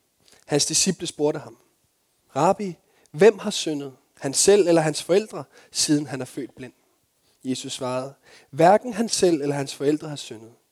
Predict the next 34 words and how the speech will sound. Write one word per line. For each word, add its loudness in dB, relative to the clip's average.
men -6
det 2
er 0
for, -10
at -10
Guds -10
gerning -8
skal -12
åbenbares -12
på -20
ham. -20
De 4
gerninger, 0
som -10
han, -4
der -6
har -2
sendt 2
mig, -10
vil -10
have -8
gjort, -6
må -14
vi -12
gøre, -8
så -10
længe -12
det -12
er -14
dag. -18
Der -18
kommer -4
en -8
nat, -8